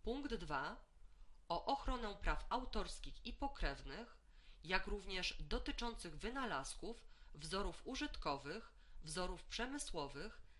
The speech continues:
znaków towarowych, oznaczeń geograficznych i topografii układów scalonych oraz o ochronę innych praw na dobrach niematerialnych. Punkt trzy. O roszczenia wynikające z prawa prasowego.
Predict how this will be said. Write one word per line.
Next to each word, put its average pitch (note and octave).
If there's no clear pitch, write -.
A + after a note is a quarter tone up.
znaków F3+
towarowych, G#3+
oznaczeń E3+
geograficznych G#3+
i E3+
topografii -
układów E3
scalonych F#3
oraz F#3
o D#3+
ochronę A3+
innych C#4
praw -
na A#3+
dobrach D#3
niematerialnych. F#3
Punkt C#4
trzy. E3
O E3
roszczenia F3
wynikające G#3
z -
prawa C#3
prasowego. C3+